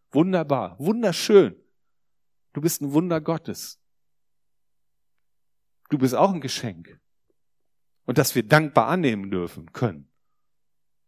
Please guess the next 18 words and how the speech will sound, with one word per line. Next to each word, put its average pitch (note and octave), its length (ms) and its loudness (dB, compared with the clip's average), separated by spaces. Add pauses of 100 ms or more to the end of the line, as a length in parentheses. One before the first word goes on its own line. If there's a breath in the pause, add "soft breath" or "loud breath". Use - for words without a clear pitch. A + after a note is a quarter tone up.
(140)
Auch A2 140 -4
da D#3 180 2
sollten D3 260 -2
wir B2 80 -2
dankbar B2+ 440 0
sein, E2 360 -12 (200)
dass A#2 200 -4
wir A#2+ 120 -4
einander G2+ 420 -6
haben. E2 300 -12 (3000 loud breath)
Aber D#3+ 160 8
das, G#3 180 8
was A#3+ 220 6
Gott B3+ 180 10
uns A#3 220 -2
geschenkt G#3 380 4
hat, E3+ 160 4
wir D#3 160 4